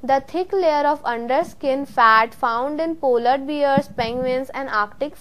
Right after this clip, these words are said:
foxes that live in cold regions is called blubber।" Adaptation shown by snake। सांप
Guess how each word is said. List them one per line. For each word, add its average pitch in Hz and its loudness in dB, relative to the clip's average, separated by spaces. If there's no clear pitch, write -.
foxes 226 0
that 214 2
live 220 -4
in 240 -8
cold 262 2
regions 208 -8
is 320 0
called 294 8
blubber।" 214 4
Adaptation 302 4
shown 262 -2
by 302 2
snake। 226 -2
सांप 330 6